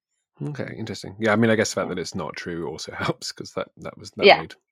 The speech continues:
Speaker 1: it felt a bit squeamish reading in Cold Blood on, because of it being about real
Speaker 2: Yeah.
Speaker 1: people.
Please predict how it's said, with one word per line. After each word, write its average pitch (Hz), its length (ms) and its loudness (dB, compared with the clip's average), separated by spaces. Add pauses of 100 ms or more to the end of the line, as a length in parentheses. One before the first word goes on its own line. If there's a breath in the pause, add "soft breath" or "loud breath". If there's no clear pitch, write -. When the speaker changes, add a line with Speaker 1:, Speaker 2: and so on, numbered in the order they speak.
(180)
Speaker 1:
it - 760 -12
felt 73 160 -6
a - 20 -8
bit - 140 -8
squeamish 87 460 -6
reading 90 180 -4
in 87 80 -6
Cold - 220 -10
Blood - 200 -8
on, 85 120 -10 (120)
because - 400 -16 (100)
of - 80 -20
it - 100 -12
being 92 280 -8 (840 soft breath)
about - 160 -6
real 95 140 -2
Speaker 2:
Yeah. 87 100 -4
Speaker 1:
people. 104 380 -8